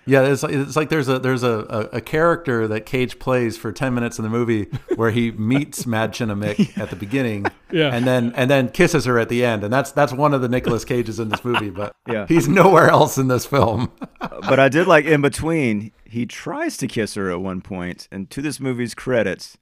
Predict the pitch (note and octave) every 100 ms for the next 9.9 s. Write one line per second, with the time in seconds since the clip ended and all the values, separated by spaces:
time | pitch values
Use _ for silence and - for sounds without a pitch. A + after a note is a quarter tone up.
0 | - G#2 B2+ B2+ C3 A2+ G#2+ A2 G2+ F#2+
1 | G2 - G2 F2+ E2+ - _ G#2+ F2+ A2
2 | G#2 F#2+ A2 G2 D#2+ E2 E2 F#2+ F2+ G2+
3 | D#3+ - C3+ C3+ - A2 A#2+ B2 A2+ F2+
4 | D#2+ - G#2 B2 A#2 G#2+ A2+ A#2 B2+ C3+
5 | A#2 G#2 G2+ A2+ G#2 G2 F2 C#3+ B2+ -
6 | A#3+ F4 - - F3+ F2 E3 - A2 A2
7 | A#2 B2 B2 B2 A2+ - - F3 G#3 G3
8 | E3 E3 F#3 D3 A#2+ C3+ B2 F#3 G#3 A#2+
9 | F#2 F3+ F#3+ B3+ F3 C3+ D#3 - G#3